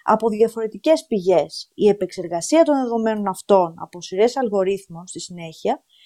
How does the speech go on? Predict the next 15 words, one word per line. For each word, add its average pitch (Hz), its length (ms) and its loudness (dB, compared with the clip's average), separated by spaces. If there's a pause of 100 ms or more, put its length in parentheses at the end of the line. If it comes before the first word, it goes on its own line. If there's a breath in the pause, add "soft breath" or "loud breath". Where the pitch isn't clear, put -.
(180 soft breath)
και 262 140 0
τέλος 269 340 2
η 320 40 0
εξαγωγή 269 440 -2
ενός 320 180 -2
συμπεράσματος 285 1040 4
εν 254 220 2
είδη 339 300 4
αυτοματοποιημένης 285 960 0
απόφασης 294 800 4
για 254 200 0
το 262 100 -2
υποκείμενο 262 540 -2
των 240 140 -4
δεδομένων 208 600 2